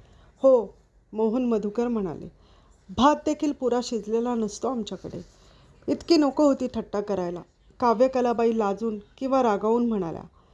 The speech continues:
त्यांचे ते र-, लाजणे किंवा रागवणे केवळ विलोभनीय होते, असे म्हटल्यावाचून मला राहवत नाही. काव्य प्रियच नव्हे, तर साक्षात काव्य जगणाऱ्या त्या पतीपत्नींच्या सुखसंवादातच मध्येच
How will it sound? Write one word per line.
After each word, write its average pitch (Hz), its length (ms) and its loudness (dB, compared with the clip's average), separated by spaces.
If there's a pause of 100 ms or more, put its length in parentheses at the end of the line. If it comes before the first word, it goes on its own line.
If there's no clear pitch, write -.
(280)
त्यांचे 262 320 2
ते 349 140 4
र-, 302 220 2
लाजणे 240 440 2
किंवा 254 320 -2
रागवणे 214 440 -2
केवळ 254 580 2 (260)
विलोभनीय 240 600 0
होते, 240 360 -8 (440)
असे 240 220 0
म्हटल्यावाचून 233 680 2
मला 214 260 0
राहवत 202 420 -6
नाही. 196 240 -10 (1160)
काव्य 269 300 4
प्रियच 269 440 -2
नव्हे, 202 260 -2 (320)
तर 247 80 0
साक्षात 240 420 -2 (160)
काव्य 220 320 4
जगणाऱ्या 220 480 0
त्या 220 140 -2
पतीपत्नींच्या 220 840 -6
सुखसंवादातच 208 1000 -2 (500)
मध्येच 254 340 4